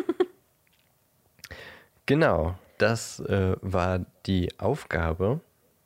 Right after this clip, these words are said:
ein Harry Potter Buch zu pitchen, das nächste Harry Potter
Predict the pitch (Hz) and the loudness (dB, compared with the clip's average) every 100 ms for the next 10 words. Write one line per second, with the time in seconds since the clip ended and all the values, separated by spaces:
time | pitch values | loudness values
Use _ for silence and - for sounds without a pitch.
0 | _ _ - 87 90 110 113 131 139 95 | _ _ -4 -2 0 0 0 0 0 0
1 | 87 - - 92 - 90 90 92 - 95 | -2 -6 -8 -6 -2 0 2 0 0 2
2 | 107 123 - 87 87 - - | 2 0 0 0 0 -2 -2